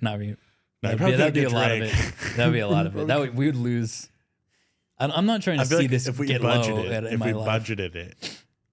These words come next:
Speaker 1: Yeah.
Speaker 2: then yeah, no, that'd be, then two million for sure
Speaker 1: I could
Speaker 2: would be
Speaker 1: play
Speaker 2: lasting
Speaker 1: around
Speaker 2: forever.
Speaker 1: with, like, thirty million
Speaker 2: Mm-hmm.
Speaker 1: or more.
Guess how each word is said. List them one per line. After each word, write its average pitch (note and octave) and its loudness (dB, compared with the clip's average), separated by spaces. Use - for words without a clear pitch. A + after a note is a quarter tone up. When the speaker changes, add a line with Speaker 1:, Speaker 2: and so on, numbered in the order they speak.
Speaker 1:
Yeah. G#2+ -4
Speaker 2:
then F2+ -8
yeah, F#2 -10
no, F#2 -10
that'd F#2 -18
be, F2+ -16
then A#2 -4
two D#3 2
million A#2 -2
for - -16
sure G2 -8
Speaker 1:
I F3 0
could A3+ -4
Speaker 2:
would F3 -8
be - -14
Speaker 1:
play C3+ 0
Speaker 2:
lasting A2+ 0
Speaker 1:
around A2+ -2
Speaker 2:
forever. G2+ -6
Speaker 1:
with, G#2 -8
like, F#2+ -14
thirty G#2 -4
million F#2+ -12
Speaker 2:
Mm-hmm. C3 -4
Speaker 1:
or A2 -2
more. G#2 -4